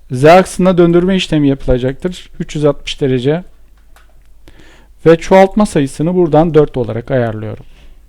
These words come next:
Prive diyorum. Bakın tam istediğim noktalara çoğalttı. Ardından OK diyorum. Şimdi tekrardan bakalım.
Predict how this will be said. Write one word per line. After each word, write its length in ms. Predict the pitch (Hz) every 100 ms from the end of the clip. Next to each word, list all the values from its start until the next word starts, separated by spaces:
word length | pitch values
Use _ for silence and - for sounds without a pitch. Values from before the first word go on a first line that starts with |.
| - _ _ - - _
Prive 360 | - 139 160 165
diyorum. 340 | 165 160 190 - _ _ _ _ _ _ _ _ -
Bakın 320 | 151 - 175 _ - - -
tam 180 | - 147
istediğim 440 | 151 - 151 156 147
noktalara 580 | 135 - 123 113 107 - -
çoğalttı. 600 | - 131 110 - - 208 - - _ _ _ -
Ardından 340 | 147 113 147
OK 380 | 143 123 - -
diyorum. 220 | - - - _ - - _ _ _ - - _ _ _
Şimdi 460 | - 175 143 147 - - -
tekrardan 600 | 143 - 117 107 107 110
bakalım. 400 | 113 131 147